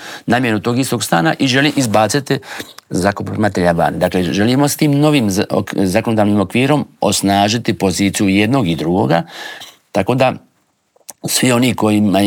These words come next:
kojima se čini da im ovakav zakonski okvir nije podoban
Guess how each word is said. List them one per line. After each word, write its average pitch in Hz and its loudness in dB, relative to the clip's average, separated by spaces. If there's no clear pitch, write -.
kojima 95 2
se 95 0
čini 117 2
da 98 2
im 98 2
ovakav 107 2
zakonski 98 0
okvir 92 0
nije 101 2
podoban 82 -2